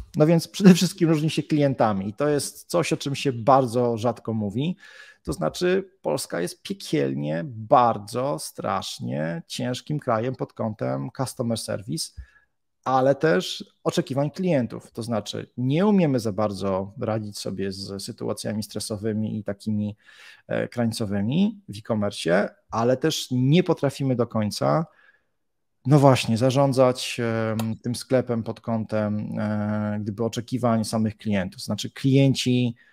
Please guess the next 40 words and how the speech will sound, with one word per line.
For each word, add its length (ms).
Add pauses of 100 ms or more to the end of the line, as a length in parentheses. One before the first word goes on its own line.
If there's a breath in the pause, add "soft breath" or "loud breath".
(320 soft breath)
w 140
Polsce, 720 (320)
no, 360 (440)
mają 540
bardzo 520
duże 360
oczekiwania, 1080
one 200
nie 180
wynikają 640
z, 160 (400)
ze 100
świadczonych 640
usług, 320
to 60
znaczy 460
to 80
nie 120
jest 180
tak, 140
że 100
ktoś 260
kogoś 300
tutaj 320 (420 soft breath)
wmanewrowuje 920
i 420
potem 220
się 120
okazuje, 440
że, 340
że 160
jednak 480
na 120
stronie 420
jest 220
zupełnie 320
coś 240
innego 220
napisane, 520
tylko 360